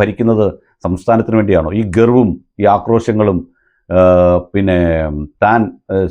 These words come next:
ശുദ്ധനാണ്, വിശുദ്ധമാണ്, എൻ്റെ കൈകൾ ശുദ്ധമാണെന്നൊക്കെ പറയുന്നത് ഞങ്ങളാരും ഈ കുറ്റം കണ്ടുപിടിച്ച് പറയാതിരിക്കാൻ വേണ്ടിയാണോ എന്ന്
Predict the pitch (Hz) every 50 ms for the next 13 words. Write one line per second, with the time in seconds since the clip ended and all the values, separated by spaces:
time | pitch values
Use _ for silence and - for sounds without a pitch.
0 | - - 107 - - 131 123 110 104 107 101 95 - - 98 - 110 104 101 101
1 | 104 107 104 104 104 101 107 98 - 117 - - 117 110 104 98 98 98 98 95
2 | 101 85 90 90 92 95 92 95 98 87 - - _ _ _ _ _ _ 90 98
3 | 107 110 113 113 104 101 101 107 104 95 90 - - 90 - 120 110 98 95 104
4 | 107 98 101 92 - - - 92 95 104 107 101 92 92 - 95 98 95 95 92
5 | 92 92 87 92 98 95 90 90